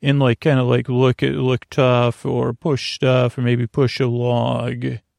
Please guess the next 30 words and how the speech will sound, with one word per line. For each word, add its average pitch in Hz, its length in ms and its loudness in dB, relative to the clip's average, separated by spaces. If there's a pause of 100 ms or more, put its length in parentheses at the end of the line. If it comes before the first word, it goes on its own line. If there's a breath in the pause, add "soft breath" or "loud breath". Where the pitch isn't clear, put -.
(460)
But 151 120 -2
all 180 240 2
the 160 140 -4
people 165 340 -4
would 127 180 -2
do 180 200 0
is 131 140 0
appreciate 139 680 -2
it 147 100 -6
or, 190 240 2
like, 151 320 0
look 143 300 -2
at 139 100 4
it 131 100 4
in 123 60 0
a 117 60 -2
foreign, 135 400 0
lo-, 135 260 -2
forlorn 143 680 0
way. 120 180 -2
Like, 127 220 -4
"Oh, 147 220 2
boy, 127 420 4
that 135 220 0
looks 135 280 -2
like 117 120 -2
a - 20 -14
powerful 127 560 -2
moose. 131 600 -2
Uh, 120 420 -2